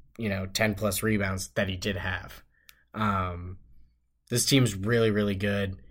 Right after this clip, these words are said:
and it's just a matter of if Matt Painter can do it in March, um, because that, you know, that's been the story for the past, uh, couple years, um, after m-,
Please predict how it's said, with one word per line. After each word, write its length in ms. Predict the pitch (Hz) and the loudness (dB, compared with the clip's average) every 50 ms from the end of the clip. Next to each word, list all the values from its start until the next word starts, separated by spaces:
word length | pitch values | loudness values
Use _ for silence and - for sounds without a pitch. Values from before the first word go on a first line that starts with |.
| - - - - - - - | -20 -20 -20 -20 -20 -8 -4
and 160 | 107 107 104 | -2 0 0
it's 140 | 104 101 - | 0 0 0
just 200 | 120 110 - 113 | 0 0 0 2
a 40 | |
matter 380 | 104 104 107 110 113 110 107 107 | 2 2 4 4 4 2 2 2
of 140 | 104 98 101 | 0 0 -2
if 140 | 98 95 104 | -4 -2 0
Matt 220 | 104 101 101 104 | 0 0 0 -2
Painter 260 | - 110 110 104 101 | -2 -2 -2 -2 -2
can 180 | 98 - 107 98 | -2 -2 -2 0
do 140 | 107 107 104 | 0 0 0
it 60 | 98 | 0
in 140 | 101 98 92 | 0 -2 -2
March, 520 | 95 98 104 120 127 - - - - - _ _ _ _ _ _ _ _ _ _ _ - | -2 0 0 -2 -2 -4 -6 -6 -8 -12 _ _ _ _ _ _ _ _ _ _ _ -2
um, 680 | 107 104 101 98 95 95 92 90 90 90 90 90 90 - - - - - - - _ _ _ _ _ _ _ _ _ _ _ | -2 0 2 2 0 0 -2 -4 -4 -6 -8 -10 -12 -12 -14 -20 -20 -20 -20 -20 _ _ _ _ _ _ _ _ _ _ _
because 260 | - 104 101 104 92 | -4 -2 -2 0 0
that, 180 | 95 107 110 - | 0 0 0 0
you 80 | 113 104 | -2 -2
know, 120 | 104 101 | -2 0
that's 240 | 95 104 101 - - | 0 0 0 -2 -2
been 140 | - 104 101 | -2 -2 -2
the 40 | 98 | 0
story 360 | 98 - - 107 101 104 107 | -2 -2 0 0 2 2 0
for 100 | 104 107 | 0 -4
the 80 | 95 95 | -6 -6
past, 460 | 101 107 101 101 101 98 - - - - - _ - - | -4 -4 -2 -2 -2 -2 -4 -6 -8 -10 -18 _ -8 -6
uh, 340 | 104 98 98 98 95 92 | -4 -2 -2 -2 -4 -6
couple 320 | 90 - 110 98 101 104 101 | -4 -4 -6 -4 -2 -2 0
years, 500 | 98 98 101 107 117 127 127 - - - _ _ _ _ _ _ _ _ _ _ _ _ _ | 0 2 0 0 0 0 -2 -2 -4 -6 _ _ _ _ _ _ _ _ _ _ _ _ _
um, 680 | - 101 98 95 92 90 90 87 87 87 87 90 - - - - - - - _ - - | -4 -2 0 0 0 -2 -4 -6 -8 -10 -12 -14 -16 -18 -20 -20 -20 -20 -20 _ -8 -6
after 240 | 101 101 - - | -6 -4 -4 -4
m-, 500 | 95 92 95 95 95 92 92 98 104 - | -2 -2 0 0 0 0 -2 -2 -4 -6